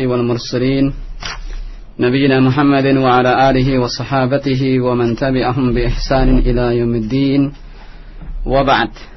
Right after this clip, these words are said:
Segala puji bagi Allah Subhanahu wa Ta'ala yang masih terus mencurahkan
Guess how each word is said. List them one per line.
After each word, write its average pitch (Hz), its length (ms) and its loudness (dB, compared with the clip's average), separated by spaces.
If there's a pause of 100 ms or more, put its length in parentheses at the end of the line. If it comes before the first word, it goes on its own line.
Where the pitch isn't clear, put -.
(2250)
Segala 139 400 0
puji 147 320 2
bagi 143 160 2
Allah 135 320 2
Subhanahu 135 480 0
wa 131 40 -6
Ta'ala 147 520 4 (1800)
yang 131 320 2 (240)
masih 135 540 0 (1800)
terus 139 320 -2
mencurahkan 135 880 0